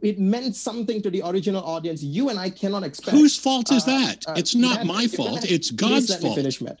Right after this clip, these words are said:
Speaker 1: Please let me finish that. Uh, yeah. So, uh, when, when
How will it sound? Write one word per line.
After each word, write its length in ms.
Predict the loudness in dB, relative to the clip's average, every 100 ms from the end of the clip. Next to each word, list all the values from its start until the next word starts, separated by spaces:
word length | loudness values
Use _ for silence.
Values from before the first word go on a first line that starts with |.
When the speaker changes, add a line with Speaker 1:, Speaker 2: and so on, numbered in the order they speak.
| _ _
Speaker 1:
Please 220 | -4 -2
let 100 | -2
me 80 | -6
finish 300 | -6 -8 -8
that. 140 | -14 -20 _ _ _
Uh, 300 | -8 -6 -6 -12 _ -4
yeah. 240 | -4 -4 -10 _ _
So, 400 | -4 -4 -4 -8
uh, 300 | -10 -8 -8 -10
when, 260 | -4 -4 -2
when 240 | -4 -6